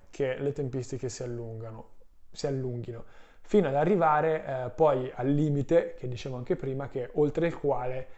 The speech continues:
non venderemo il nostro immobile. Se il prezzo è troppo alto, le persone non verranno nemmeno a vederlo.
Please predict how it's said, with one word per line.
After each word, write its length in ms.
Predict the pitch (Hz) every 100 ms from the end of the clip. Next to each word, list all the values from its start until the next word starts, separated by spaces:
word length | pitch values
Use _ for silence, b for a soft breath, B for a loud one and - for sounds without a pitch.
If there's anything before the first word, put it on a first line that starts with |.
| B -
non 160 | 139
venderemo 420 | 127 123 135 139
il 80 | 131
nostro 260 | 131 - 135
immobile. 380 | 139 143 120 113
Se 100 | 123
il 100 | 120
prezzo 280 | 147 -
è 80 | 135
troppo 380 | - 139 - 165
alto, 380 | 123 123 135 135
le 140 | 139
persone 360 | 135 165 - 127
non 160 | 131 135
verranno 440 | 139 123 127 135
nemmeno 400 | 143 147 139 131
a 40 | 127
vederlo. 540 | 135 151 131 123